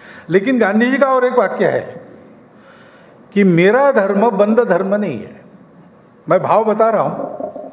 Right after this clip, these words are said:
आपको इसमें पुस्तक में मिल जाएगा वाक्य। "मेरा धर्म तो सब धर्मों का धर्म है।" My religion is religion of all religions।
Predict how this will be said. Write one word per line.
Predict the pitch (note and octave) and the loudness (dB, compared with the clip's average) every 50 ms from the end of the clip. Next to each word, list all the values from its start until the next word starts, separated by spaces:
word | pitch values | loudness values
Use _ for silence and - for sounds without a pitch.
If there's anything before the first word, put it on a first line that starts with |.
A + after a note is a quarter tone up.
| - - - - - - - | -20 -20 -20 -20 -20 -20 -12
आपको | C3+ B2 - - F3 | -12 -12 -4 -2 -2
इसमें | E3 - - E3 E3+ E3+ | -2 -2 -2 -6 -6 -6
पुस्तक | E3+ E3 D3+ - - F#3 E3 | -4 -6 -8 -2 -2 -2 0
में | F3+ G3 | 0 -2
मिल | G#3 G3+ G3 | 0 0 2
जाएगा | G3 F#3+ D#3+ C#3 C3 A#2+ | 2 2 2 0 -4 -6
वाक्य। | A2+ G#2 G2 - - - - - - - - - - - _ - - - - - - - - - - - - - - - - - - - - - | -8 -10 -12 -16 -18 -20 -20 -20 -20 -20 -20 -20 -20 -20 _ -20 -20 -20 -20 -20 -20 -20 -20 -20 -20 -20 -20 -20 -20 -20 -20 -20 -20 -20 -10 -2
"मेरा | C#3 E3 F#3 G#3+ A#3 A#3 | 0 2 2 2 2 2
धर्म | F#3+ F3+ E3+ F#3 F#3 F#3+ | 0 0 0 0 -2 0
तो | F#3 F#3+ F#3 G#3+ B3+ B3+ - - - - - - - - - _ _ _ _ - - | 0 0 0 0 0 -2 -6 -12 -18 -20 -20 -20 -20 -20 -20 _ _ _ _ -20 -20
सब | - - - - A3+ C4+ C4+ C4 G#3+ C#3 - | -20 -20 -4 -2 -2 0 2 0 -2 0 0
धर्मों | - D#3 D3 D#3 F3+ G3 G#3+ A3 G#3+ G#3+ | 0 0 2 2 2 2 2 0 0 0
का | B3+ C4 C4 | 0 0 0
धर्म | F#3+ - - B2+ A2+ | -2 -4 -8 -8 -8
है।" | G2+ F2 - - - - - - - - - - - - - - - - - - - - - - - - - - - - - - - - - - - - - - - - - - - - - - A#2 | -10 -14 -18 -18 -20 -20 -20 -20 -20 -20 -20 -20 -20 -20 -20 -20 -20 -20 -20 -20 -20 -20 -20 -20 -20 -20 -20 -20 -20 -20 -20 -20 -20 -20 -20 -20 -20 -20 -20 -20 -20 -20 -20 -20 -20 -20 -20 -8 -2
My | C3 D#3 F3+ | 0 2 2
religion | F#3 F#3+ F#3 F3+ F#3+ F#3 E3+ G#3 A#3 | 4 2 2 2 0 2 2 0 0
is | C4 C4 A#3 F3+ | 0 -2 -2 -2
religion | B2 A#2+ A2+ C3 D3 D#3 F3 G3 G3 G3 G3 G#3 G#3 | -4 -4 -4 -4 -4 -2 0 0 0 2 2 2 4
of | G#3 G3 - D3 | 2 2 2 2
all | C#3+ D#3 E3+ F3+ E3+ | 2 2 2 2 0
religions। | D#3+ C3+ B2+ C#3 C3+ A#2 A2 A2 G2+ F2+ - | -2 -4 -4 -6 -8 -8 -8 -8 -10 -10 -16